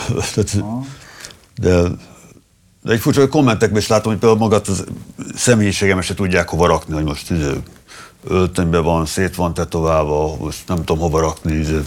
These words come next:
Speaker 1: bizt-,
Speaker 2: Hát ez az, az azért van egy kicsit, mert hogy a,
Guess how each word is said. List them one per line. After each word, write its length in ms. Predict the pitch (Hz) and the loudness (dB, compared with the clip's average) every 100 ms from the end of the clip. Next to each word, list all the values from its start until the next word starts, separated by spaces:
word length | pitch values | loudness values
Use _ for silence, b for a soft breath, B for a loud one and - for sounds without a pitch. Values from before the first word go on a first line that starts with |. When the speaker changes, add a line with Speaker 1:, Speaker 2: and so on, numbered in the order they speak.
| 82 | -4
Speaker 1:
bizt-, 220 | 85 - - B B B B B B B - - - - - | -4 -6 -10 B B B B B B B -12 -14 -14 -20 -2
Speaker 2:
Hát 140 | 196 | 2
ez 100 | 214 | 4
az, 120 | 247 277 | 4 4
az 160 | 190 | 4
azért 220 | 196 226 | 6 6
van 100 | 185 | 6
egy 60 | 156 | 4
kicsit, 280 | 165 156 131 | 4 4 4
mert 180 | 147 147 | 4 6
hogy 140 | 143 | 6
a, 260 | 139 143 | 6 6